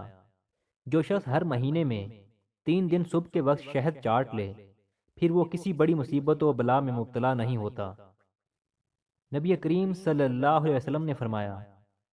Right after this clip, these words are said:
"बंदा मोमिन की कोई दुआ ऐसी न होगी जिसके बारे में खुदा ये बयान न फरमा दे कि ये मैंने दुनिया में कबूल की और ये तुम्हारी आखिरत के लिए ज़ख़ीरा कर रखी है।"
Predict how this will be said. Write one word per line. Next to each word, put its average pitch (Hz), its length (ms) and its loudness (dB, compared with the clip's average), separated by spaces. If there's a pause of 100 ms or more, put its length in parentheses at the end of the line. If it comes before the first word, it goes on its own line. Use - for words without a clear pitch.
(240)
"बंदा 165 360 2
मोमिन 165 320 0
की 156 160 -4
कोई 165 220 2
दुआ 147 280 4
ऐसी 143 220 0
न 143 160 -2
होगी 110 320 -4 (720)
जिसके 151 300 0
बारे 147 220 4
में 156 120 -2
खुदा 143 300 2
ये 147 140 4
बयान 135 320 2
न 151 40 0
फरमा 117 340 -2
दे 101 160 -4 (640)
कि 147 60 0
ये 156 80 4
मैंने 156 260 2
दुनिया 151 260 0
में 156 140 0
कबूल 131 400 0
की 104 160 -6 (560)
और 147 40 0
ये 151 80 4
तुम्हारी 147 440 0
आखिरत 156 300 0
के 143 100 -2
लिए 143 100 4
ज़ख़ीरा 131 360 2
कर 123 160 0
रखी 123 280 -2
है।" 101 160 -4